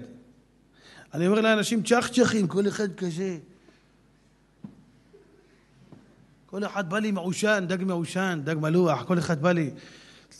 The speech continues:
יום אחד אמרתי למישהו, "אתה רוצה לבוא לשיעור?" אמר לי, "זוז, זוז, אתה מסתיר לי, אתה מתאים לי המנורה הזאת."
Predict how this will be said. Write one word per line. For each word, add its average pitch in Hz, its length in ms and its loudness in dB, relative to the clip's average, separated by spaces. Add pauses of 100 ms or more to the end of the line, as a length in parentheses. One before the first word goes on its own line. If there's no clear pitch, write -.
(220)
יום 196 120 4
אחד 220 200 4
אמרתי 233 220 4
למישהו, 240 180 2
"אתה 208 100 -2
רוצה 185 120 -2
לבוא 220 160 2
לשיעור?" 220 580 0 (520)
אמר 185 120 -8
לי, 185 120 -2
"זוז, 185 220 -2
זוז, 165 280 -6
אתה 143 120 -12
מסתיר 156 360 -8
לי, 160 120 -6
אתה 143 160 -10
מתאים 151 320 -8
לי 180 100 -4
המנורה 160 380 -4
הזאת." 131 340 -8